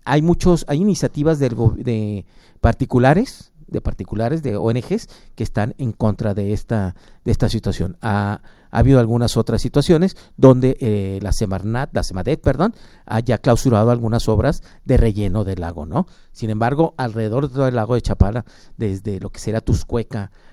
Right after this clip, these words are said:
hasta Mezcala prácticamente, el lago está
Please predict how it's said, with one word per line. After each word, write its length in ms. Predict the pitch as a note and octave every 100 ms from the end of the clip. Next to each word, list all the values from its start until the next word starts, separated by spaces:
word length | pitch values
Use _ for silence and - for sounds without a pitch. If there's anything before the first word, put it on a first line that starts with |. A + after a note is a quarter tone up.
| -
hasta 1300 | - G2+ - G#2 F#2+ F#2 F#2 F#2 F#2 G2+ - D2 - - -
Mezcala 520 | A#2 - C#3+ G#3 G#3
prácticamente, 640 | - - E3 C#3+ E3 G3
el 80 | A#2+
lago 160 | G#2+ A#2
está 320 | - A2+